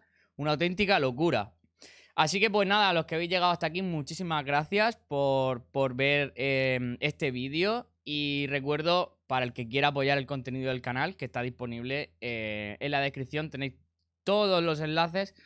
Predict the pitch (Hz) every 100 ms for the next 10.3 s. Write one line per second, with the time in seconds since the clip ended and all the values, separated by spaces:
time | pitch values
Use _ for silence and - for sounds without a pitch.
0 | - _ _ - 135 190 170 175 170 190
1 | 208 - _ - 143 143 147 147 151 160
2 | 156 156 143 - 139 139 143 131 139 139
3 | 135 127 117 - 143 151 165 170 165 156
4 | 151 147 156 226 269 - _ _ _ _
5 | 143 147 139 139 131 156 165 151 151 190
6 | 233 247 _ _ - 175 202 226 - 143
7 | 147 147 143 139 131 127 - 135 165 185
8 | 180 170 202 214 196 151 202 202 180 185
9 | 165 165 165 156 175 185 156 131 156 156
10 | 170 175